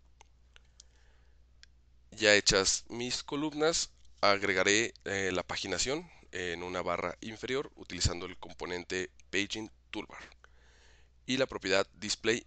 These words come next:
Info para que, pues, me muestre la información de mi paginación.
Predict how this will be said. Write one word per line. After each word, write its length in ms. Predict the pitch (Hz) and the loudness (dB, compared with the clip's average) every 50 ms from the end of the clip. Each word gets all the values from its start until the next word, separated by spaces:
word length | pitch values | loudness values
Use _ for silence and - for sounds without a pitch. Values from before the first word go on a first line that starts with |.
| - - | -10 -8
Info 300 | - 160 170 - - 104 - - - - - - - _ _ - - _ - | -6 -6 -6 -6 -8 -12 -14 -18 -20 -20 -20 -20 -20 _ _ -20 -20 _ -4
para 180 | - 92 90 | -4 -4 -2
que, 140 | - - 95 | -4 -6 -10
pues, 280 | - - 80 - - - - | -10 -10 -8 -8 -8 -10 -10
me 160 | 90 95 92 | -8 -8 -8
muestre 300 | 92 92 92 - 101 98 | -6 -6 -6 -6 -4 -2
la 180 | 90 85 82 - - | -2 -4 -4 -6 -10
información 540 | - 82 - 90 - - 87 - - 90 90 | -14 -14 -12 -12 -10 -8 -8 -8 -8 -8 -8
de 80 | 87 | -10
mi 80 | 85 82 | -10 -10
paginación. 640 | - - - - - 82 82 - - - 85 - | -12 -12 -12 -12 -12 -12 -10 -8 -8 -8 -10 -14